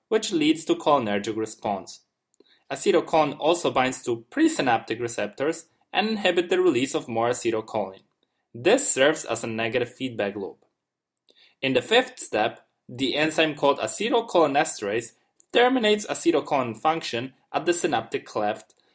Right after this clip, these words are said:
by breaking it down to acetate and choline.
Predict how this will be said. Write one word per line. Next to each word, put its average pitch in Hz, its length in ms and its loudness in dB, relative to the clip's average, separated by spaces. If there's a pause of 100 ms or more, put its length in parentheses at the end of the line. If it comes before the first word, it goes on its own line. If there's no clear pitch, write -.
(140)
by 220 180 4
breaking 170 520 4
it 151 120 2
down 127 240 4
to 120 220 -6
acetate 120 580 -2
and 175 180 -10
choline. 127 380 2